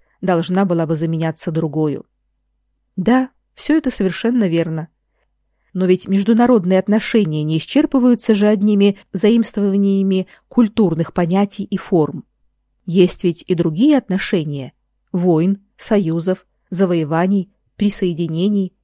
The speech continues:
и тому подобное, которые влияют и на внутреннюю жизнь народов,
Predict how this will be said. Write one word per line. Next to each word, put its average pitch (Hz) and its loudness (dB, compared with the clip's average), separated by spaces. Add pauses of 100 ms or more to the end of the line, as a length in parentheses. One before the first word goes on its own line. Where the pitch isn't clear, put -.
и - -6
тому 175 -2
подобное, 170 -2 (540)
которые 190 2
влияют 180 0
и 233 0
на 220 2
внутреннюю 175 0
жизнь 170 -2
народов, 190 2